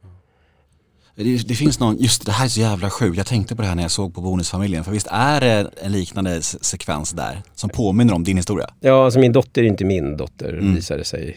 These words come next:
Speaker 2: i säsong tre eller
Speaker 1: Just det.
Speaker 2: sånt där.
Speaker 1: Mm.
Speaker 2: Ja. Eh.
Speaker 1: Var det, var det en slump att det skrevs in?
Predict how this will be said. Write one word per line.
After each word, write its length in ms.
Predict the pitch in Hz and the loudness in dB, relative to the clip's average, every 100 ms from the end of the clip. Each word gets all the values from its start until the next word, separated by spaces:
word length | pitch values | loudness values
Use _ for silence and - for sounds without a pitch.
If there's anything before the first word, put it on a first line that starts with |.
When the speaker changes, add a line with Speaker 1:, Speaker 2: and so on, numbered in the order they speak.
| - | -12
Speaker 2:
i 100 | - | -14
säsong 460 | - - - 87 95 | -10 -8 -6 -8 -10
tre 240 | - 82 82 | -8 -6 -2
eller 120 | 87 | 2
Speaker 1:
Just 140 | 101 | 2
det. 60 | - | 2
Speaker 2:
sånt 100 | - | -4
där. 200 | - - - | -8 -12 -12
Speaker 1:
Mm. 140 | 123 | -2
Speaker 2:
Ja. 160 | - 90 - - - - - - - - - _ _ _ - 127 | 0 0 -2 -16 -14 -14 -14 -14 -14 -16 -20 _ _ _ 2 6
Eh. 340 | 127 117 107 98 - - - | 6 6 2 -2 -10 -16 -6
Speaker 1:
Var 80 | 117 | 0
det, 80 | 123 | 2
var 120 | 131 | 4
det 60 | 156 | 2
en 60 | |
slump 400 | 165 175 254 120 | 2 4 4 2
att 60 | 95 | -2
det 80 | 92 | -4
skrevs 240 | - 95 | -2 -2
in? 160 | 151 | -4